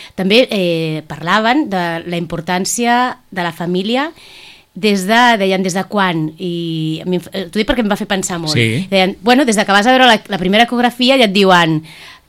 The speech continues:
Speaker 1: «Esperes un», i llavors des d'aquell moment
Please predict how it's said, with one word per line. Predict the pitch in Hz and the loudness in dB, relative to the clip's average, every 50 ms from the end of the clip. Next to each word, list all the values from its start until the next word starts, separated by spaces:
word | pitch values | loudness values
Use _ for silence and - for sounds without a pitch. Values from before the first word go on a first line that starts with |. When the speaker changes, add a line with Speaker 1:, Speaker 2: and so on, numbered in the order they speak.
| _ - | _ -4
Speaker 1:
«Esperes | - 208 208 - - - 254 247 240 214 202 190 254 | -2 -2 -2 0 2 4 6 6 6 6 4 6 6
un», | 294 330 359 381 427 466 508 - - _ _ _ _ _ - - _ _ - | 6 6 6 6 4 0 -4 -8 -12 _ _ _ _ _ -20 -20 _ _ -6
i | 233 226 | -2 0
llavors | 208 202 202 202 196 185 | 2 4 4 4 2 2
des | 202 165 | 0 0
d'aquell | 196 185 175 - 262 302 320 311 | 0 0 2 4 6 6 8 8
moment | 302 339 311 302 302 330 370 | 8 8 8 6 6 4 2